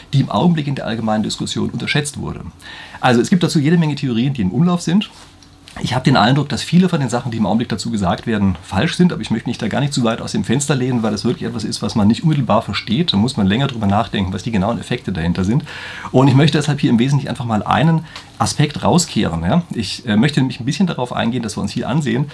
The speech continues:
wie funktioniert eigentlich Geld? Und darum geht's ja hier, ja? Also, dass wir sagen, auf einmal gibt's das Gas eben nicht mehr für x-beliebiges Geld, sondern es gibt's nur noch gegen Rubel.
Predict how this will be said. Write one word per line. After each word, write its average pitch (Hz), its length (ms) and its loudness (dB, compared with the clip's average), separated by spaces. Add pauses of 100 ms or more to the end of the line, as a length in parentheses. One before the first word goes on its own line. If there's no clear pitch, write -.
(320)
wie 156 160 4
funktioniert 180 760 4
eigentlich 139 460 0
Geld? - 340 -2 (380)
Und 110 420 2 (120)
darum 131 160 4
geht's 156 200 0
ja 123 60 0
hier, 80 220 -4
ja? 165 260 0
Also, 92 260 0
dass 98 220 -2
wir 98 120 2
sagen, 104 280 0
auf 87 120 -4
einmal 104 180 0
gibt's - 140 -4
das 98 140 -4
Gas 104 240 2
eben 101 200 2
nicht 139 160 2
mehr 110 160 2
für 101 280 -2
x-beliebiges 160 600 2
Geld, - 220 -2
sondern 127 140 -2
es - 60 -8
gibt's 139 160 0
nur 143 100 2
noch 135 100 -2
gegen 127 160 -2
Rubel. 139 320 4